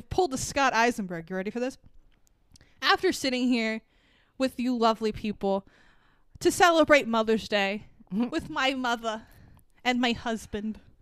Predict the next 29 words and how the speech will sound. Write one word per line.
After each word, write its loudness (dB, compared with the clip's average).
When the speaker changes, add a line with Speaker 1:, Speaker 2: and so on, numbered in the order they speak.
Speaker 1:
I -2
have -4
decided, 0
after 0
talking 0
it 0
out, 2
to -4
up 0
my 0
rating 0
another 4
half 2
star 2
to 0
a 2
solid 4
four 8
out 10
of 0
five 2
stars. -2
Speaker 2:
Okay, -8
I -6
can -4
Speaker 1:
You're 4
Speaker 2:
live -6
with -6
that. 6